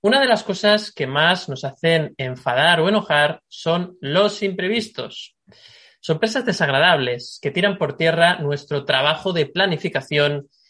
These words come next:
y otros esfuerzos. A más nefasta sea la consecuencia de ese imprevisto,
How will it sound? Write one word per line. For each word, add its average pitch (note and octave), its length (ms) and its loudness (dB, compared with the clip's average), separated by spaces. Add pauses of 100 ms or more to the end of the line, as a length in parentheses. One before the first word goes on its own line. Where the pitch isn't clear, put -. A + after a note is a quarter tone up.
(160)
y C3 120 -4
otros D3 640 0
esfuerzos. - 800 -6 (400)
A C#3+ 80 -4
más A3+ 160 0
nefasta A#3 480 0
sea G#3+ 180 2
la E3+ 180 0
consecuencia D3+ 920 -2
de C#3+ 140 -2
ese E3 180 -2
imprevisto, F3+ 840 -2